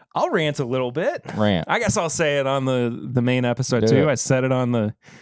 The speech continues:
Speaker 1: on Pop Chick Wow Wow this week. Um, if,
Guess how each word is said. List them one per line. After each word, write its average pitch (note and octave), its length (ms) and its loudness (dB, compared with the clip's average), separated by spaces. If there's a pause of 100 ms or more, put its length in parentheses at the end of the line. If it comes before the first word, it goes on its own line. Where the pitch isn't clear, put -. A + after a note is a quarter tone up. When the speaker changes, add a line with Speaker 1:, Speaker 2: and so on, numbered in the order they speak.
(240)
Speaker 1:
on A2+ 360 0
Pop A#2+ 240 0
Chick B2+ 140 0
Wow A#2 200 2
Wow A#2 160 0
this A#2+ 240 -2
week. C#3+ 300 -2 (640)
Um, C#3 440 0 (1000)
if, - 400 -2